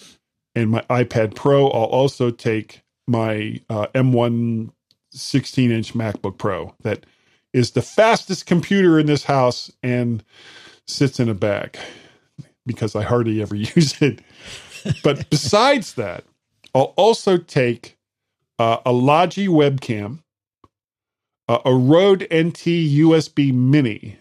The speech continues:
Now, sometimes I'll ta-, I have two of them, but in a case like this, I'll, I'll just take one and all of the stands and adapters that I need for that. And with,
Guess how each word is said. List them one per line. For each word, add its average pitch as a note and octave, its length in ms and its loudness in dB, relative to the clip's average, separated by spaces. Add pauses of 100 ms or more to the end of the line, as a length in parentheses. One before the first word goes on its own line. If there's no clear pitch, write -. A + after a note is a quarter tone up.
Now, B2 200 2
sometimes F#3+ 500 0
I'll D#3+ 120 2
ta-, D3 220 0
I C3+ 60 2
have C#3 280 2
two E3 260 0
of G2 120 -4
them, F#2 260 -16 (100)
but B2 220 -2 (1120)
in C#3+ 120 2
a C3 60 2
case F3 380 0
like C3+ 220 0
this, C#3+ 460 0
I'll, A#2+ 320 -2 (160)
I'll C3 140 0
just A#2 260 -6
take A2 200 -6
one F#2+ 340 -10 (500)
and B2 200 0
all D3+ 240 4
of C#3+ 80 -2
the C3+ 60 -2
stands B2 400 -4
and A2 80 -6
adapters A2 720 -6 (420)
that A2+ 140 -2
I A2 100 -2
need C#3+ 280 2
for A2 140 -6
that. F2+ 240 -10 (1080)
And D#3 280 2
with, D3 460 2